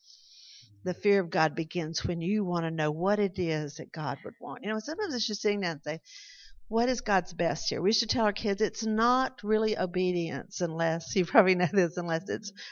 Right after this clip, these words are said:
joyful, complete, and immediate." You know, and you think about that, what that means. If you're doing it with attitude, you know,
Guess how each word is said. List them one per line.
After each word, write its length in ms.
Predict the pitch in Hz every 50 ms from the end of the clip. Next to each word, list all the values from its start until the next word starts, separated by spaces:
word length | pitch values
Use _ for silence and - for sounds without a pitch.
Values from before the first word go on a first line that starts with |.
| - - 165
joyful, 800 | 147 139 180 190 208 247 302 311 - - 311 320 339 381 359 - - _ _ _ _ _ _ _ _ _ _ _ _ -
complete, 840 | - - 185 170 - - - 208 208 226 247 254 262 - - - - -
and 140 | - 185 185
immediate." 760 | 175 170 170 160 156 147 156 143 147 - - - - - - - - - - _ _ _ _ _ _ _ _ _ - - _ _ _ _ _ _ _ _ _ _ _ _ _ _ - - _ - - _ _ _ _ -
You 120 | 196 214
know, 340 | 220 220 233 233 240 240 240 -
and 100 | - 185
you 80 | 190 196
think 200 | - 302 320 -
about 240 | 277 - 285 269 -
that, 160 | - 269 226
what 180 | 220 247 233 240
that 160 | 240 - -
means. 460 | 170 214 226 233 226 185 143 117 - _ - - - - - -
If 140 | - 185 175
you're 160 | 214 220 226
doing 300 | 214 233 226 214 202 190
it 100 | 165 110
with 180 | 139 185 170 139 - -
attitude, 760 | 175 196 220 254 269 262 254 - 285 - 165 175 330 - -
you 100 | 196 202
know, 200 | 208 214 214 208